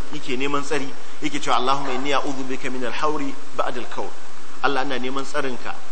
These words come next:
daga, wato, a, wato, kwancewar rawani bayan daura shi. Wato shine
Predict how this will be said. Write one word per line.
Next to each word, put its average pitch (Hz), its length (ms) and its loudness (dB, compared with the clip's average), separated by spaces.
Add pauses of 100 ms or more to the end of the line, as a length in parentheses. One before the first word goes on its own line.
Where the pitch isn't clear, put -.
(300)
daga, 127 200 0
wato, 117 500 0 (680)
a, 117 340 4 (240)
wato, 123 300 0 (100)
kwancewar 160 920 2 (560)
rawani 135 540 2 (140)
bayan 135 320 0
daura 131 240 2
shi. - 160 0 (1000)
Wato 120 200 0
shine 156 460 0